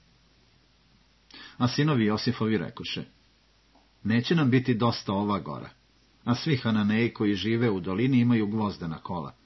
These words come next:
i oni koji su u Vetsanu i u selima njegovijem, i oni koji su u dolini Jezraelskoj.”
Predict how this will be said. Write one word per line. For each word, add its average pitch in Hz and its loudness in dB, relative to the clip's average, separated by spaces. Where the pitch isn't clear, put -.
i 107 2
oni 110 2
koji 101 -2
su - -4
u 104 -6
Vetsanu 117 0
i 107 0
u 95 -2
selima 117 2
njegovijem, 101 0
i 117 2
oni 123 4
koji 104 0
su 98 -2
u 95 -2
dolini 92 -4
Jezraelskoj.” 73 -8